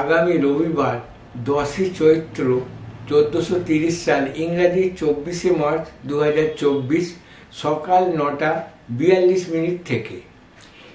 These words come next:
এই দিনেই পূর্ণিমা কিন্তু পড়ে যাচ্ছে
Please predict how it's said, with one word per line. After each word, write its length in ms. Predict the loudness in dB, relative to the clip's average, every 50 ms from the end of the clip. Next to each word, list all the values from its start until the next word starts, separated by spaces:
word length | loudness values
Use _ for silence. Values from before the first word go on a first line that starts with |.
| -14 -6 0 4
এই 100 | 4 4 4 2 0 0
দিনেই 300 | 2 4 4 4 4 2 0 -4 -10 -16 -14 -6
পূর্ণিমা 480 | -4 -2 0 2 2 2 2 2 2 0 -2
কিন্তু 260 | -2 -4 -4 -2 -4 -6 -4 -2
পড়ে 200 | 0 2 2 4 4
যাচ্ছে 260 | 2 0 -2 -2 0